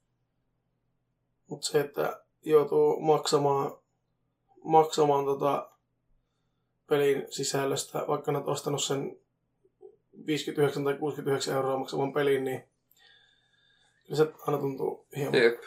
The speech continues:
Speaker 1: kusetukselta.
Speaker 2: Ja vielä enemmän.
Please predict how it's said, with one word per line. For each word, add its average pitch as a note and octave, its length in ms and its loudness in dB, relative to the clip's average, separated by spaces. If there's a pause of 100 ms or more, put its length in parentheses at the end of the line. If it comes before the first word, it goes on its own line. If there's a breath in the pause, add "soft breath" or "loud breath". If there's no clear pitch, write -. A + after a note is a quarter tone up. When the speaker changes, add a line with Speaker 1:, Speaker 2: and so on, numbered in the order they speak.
Speaker 1:
kusetukselta. F3+ 600 6 (1600 loud breath)
Speaker 2:
Ja B2 80 0
vielä A#2+ 260 6
enemmän. A2+ 540 -2